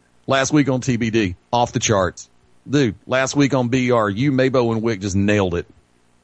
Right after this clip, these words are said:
And, you know, when they're talking about the different shows and the different characters that we have, that, and the thing about it is, we're not just characters. We are who we are on these shows, <laughs> legitimately.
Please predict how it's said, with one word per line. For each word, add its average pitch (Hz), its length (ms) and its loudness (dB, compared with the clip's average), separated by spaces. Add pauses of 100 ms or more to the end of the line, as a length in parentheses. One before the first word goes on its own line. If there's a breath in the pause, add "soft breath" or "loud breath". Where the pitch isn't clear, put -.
(880 soft breath)
And, 123 600 0 (200)
you 147 100 2
know, 123 100 4
when 127 260 4
they're 127 160 4
talking 131 280 0
about 120 220 0
the 123 80 -4
different 113 320 -4
shows 110 320 2
and 110 100 2
the 107 60 -2
different 110 280 -2
characters 110 520 0
that 98 120 0
we 104 180 0
have, 101 220 0
that, 98 140 -6
and 117 280 2
the - 80 -6
thing 196 100 4
about 156 180 4
it 139 80 2
is, 135 160 2
we're 165 100 2
not 262 180 2
just - 200 0
characters. 135 800 -2 (340 loud breath)
We 220 240 4
are 190 260 2
who 180 200 4
we 147 340 2
are 135 320 0
on 120 160 2
these 113 220 2
shows, 120 800 0 (120)
<laughs> - 160 -20
legitimately. 135 840 0